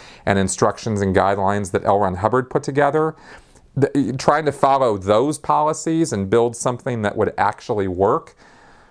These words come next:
<laughs> that would never, that would just never happen because they, they, they don't work.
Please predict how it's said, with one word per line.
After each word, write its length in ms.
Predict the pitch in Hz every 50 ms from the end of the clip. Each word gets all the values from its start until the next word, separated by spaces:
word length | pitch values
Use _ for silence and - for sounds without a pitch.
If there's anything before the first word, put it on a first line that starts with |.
| _ _
<laughs> 140 | - - -
that 240 | - 120 110 113 -
would 120 | 107 92
never, 440 | 95 95 95 95 90 95 87 85 95 113
that 200 | 113 101 - -
would 120 | 107 98
just 160 | 92 95 - 101
never 220 | 95 85 90 87
happen 440 | 92 110 127 165 - - 87 - 92
because 300 | 92 - - 101 87 87
they, 180 | 95 95 95
they, 240 | 95 - 113 101 98
they 180 | 95 101 98 98
don't 240 | 104 120 143 - -
work. 300 | 87 78 - - -